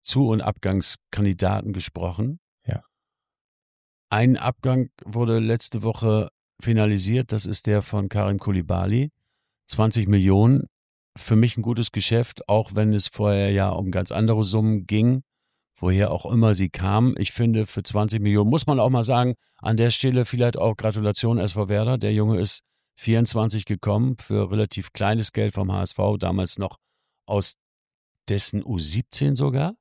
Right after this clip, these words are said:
Speaker 1: Der kommt ja jetzt gerade erst in sein erstes Herrenjahr.
Speaker 2: Mhm.
Speaker 1: Äh, hat also jetzt zwei U neunzehn Jahre beim S V Werder verbracht und, äh, sie haben es geschafft, ihn in dieser Zeit zu einem Spieler zu machen, der den Verein dann für zwanzig Millionen verlässt.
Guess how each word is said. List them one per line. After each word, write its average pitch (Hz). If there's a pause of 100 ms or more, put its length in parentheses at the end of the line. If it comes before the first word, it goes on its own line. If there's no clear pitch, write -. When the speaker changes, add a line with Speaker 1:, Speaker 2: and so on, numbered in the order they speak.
(180)
Speaker 1:
Der 90
kommt 104
ja 92
jetzt 90
gerade 98
erst 90
in 101
sein 95
erstes 90
Herrenjahr. 107 (540)
Speaker 2:
Mhm. 101 (120)
Speaker 1:
Äh, 113
hat 117
also 113
jetzt 113
zwei 113 (140)
U 110
neunzehn 123
Jahre 120
beim 107
S 104
V 104
Werder 107
verbracht 104
und, 98
äh, 107
sie 101
haben 107
es 107
geschafft, 107
ihn 107
in 101
dieser 107
Zeit 107
zu -
einem 98 (380)
Spieler 107
zu 123
machen, 117
der 110
den 104
Verein 95
dann 110
für 117
zwanzig 95
Millionen 98
verlässt. 90